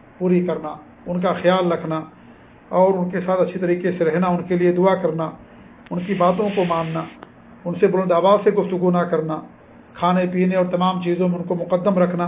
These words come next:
آگے رکھنا اور بڑھاپے میں بطور خاص ان کا خیال رکھنا۔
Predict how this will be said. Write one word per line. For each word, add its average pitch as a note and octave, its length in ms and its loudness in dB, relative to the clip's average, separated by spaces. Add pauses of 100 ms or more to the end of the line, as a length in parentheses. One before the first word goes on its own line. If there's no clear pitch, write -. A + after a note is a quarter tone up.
آگے F#3 200 4
رکھنا E3+ 300 0 (1080)
اور F#3+ 240 6 (340)
بڑھاپے F3+ 380 2
میں G3 120 0
بطور F3+ 420 2
خاص A3 240 4
ان G3+ 100 -2
کا F#3+ 140 2
خیال E3+ 300 0
رکھنا۔ D#3+ 240 -4